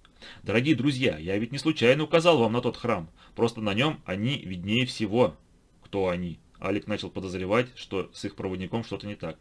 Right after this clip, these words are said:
«Слова!» Академик так возбудился от осознания возможности поделиться своими открытиями с новыми людьми, что нечаянно брызнул на него слюной. «Простите.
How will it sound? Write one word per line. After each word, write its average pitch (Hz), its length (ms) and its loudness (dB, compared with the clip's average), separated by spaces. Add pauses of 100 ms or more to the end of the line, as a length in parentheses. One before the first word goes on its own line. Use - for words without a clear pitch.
(220)
«Слова!» 90 640 -2 (600)
Академик 117 480 0
так - 160 4
возбудился 110 600 0
от 90 80 -2
осознания 120 520 2
возможности 110 480 2
поделиться 110 440 0
своими 104 320 0
открытиями 104 460 -2
с - 80 -8
новыми 101 240 0
людьми, 110 320 -2
что 95 160 -6
нечаянно 123 320 -4
брызнул 113 360 -2
на 98 40 -4
него 98 200 -4
слюной. 98 420 -6
«Простите. 95 480 -8